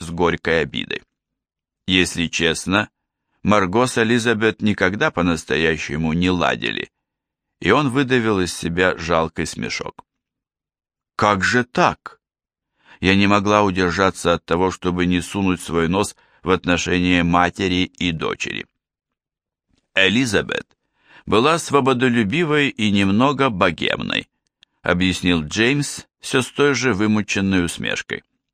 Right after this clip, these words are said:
«Она не жила так, как остальные Шиханы,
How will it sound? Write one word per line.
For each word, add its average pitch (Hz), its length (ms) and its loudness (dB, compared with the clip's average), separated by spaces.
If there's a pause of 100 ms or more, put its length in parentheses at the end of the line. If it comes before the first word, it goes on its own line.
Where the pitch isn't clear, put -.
(540)
«Она 120 260 4
не 127 160 2
жила 123 340 0
так, 107 300 -2
как 90 220 -2
остальные 90 720 2
Шиханы, 78 600 -4